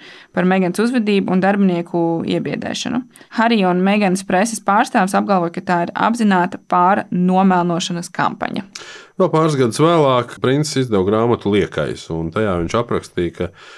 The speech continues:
Speaker 2: šīs informācijas nopludināšanā un sagrozīšanā ir bijusi iesaistīta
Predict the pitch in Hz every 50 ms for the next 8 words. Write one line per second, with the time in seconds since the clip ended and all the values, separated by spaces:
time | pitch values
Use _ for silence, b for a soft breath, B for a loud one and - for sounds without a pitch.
0 | B B B B B - 98 95 131 147 151 151 127 117 110 104 101 - 107 104
1 | 95 104 113 147 160 147 131 101 95 98 101 101 98 92 - - 95 92 90 92
2 | 90 - 156 151 135 113 101 95 110 101 95 - - 98 92 95 95 98 98 113
3 | 123 120 110 92 - - - 98 98 101 107 120 113 - - 87 85 80 - -
4 | 90 87 82 - - 85 82